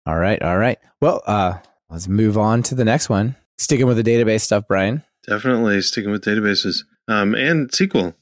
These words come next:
Speaker 2: So, uh, this one's from Simon Wilson, and, uh,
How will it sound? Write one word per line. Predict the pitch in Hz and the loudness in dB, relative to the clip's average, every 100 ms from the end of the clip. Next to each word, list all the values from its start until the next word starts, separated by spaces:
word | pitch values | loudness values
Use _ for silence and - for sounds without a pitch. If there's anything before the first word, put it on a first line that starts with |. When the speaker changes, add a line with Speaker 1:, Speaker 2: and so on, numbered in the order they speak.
| _ | _
Speaker 2:
So, | - 110 104 - _ - | -2 0 0 -4 _ -4
uh, | 104 | -2
this | 107 156 | 0 0
one's | 151 113 | 2 0
from | - 117 104 | 0 0 0
Simon | 113 120 120 110 | 0 2 2 2
Wilson, | 110 107 104 98 98 _ _ | 0 0 -2 -2 -6 _ _
and, | 101 101 98 92 92 | -2 0 0 0 0
uh, | 92 90 87 | 0 0 0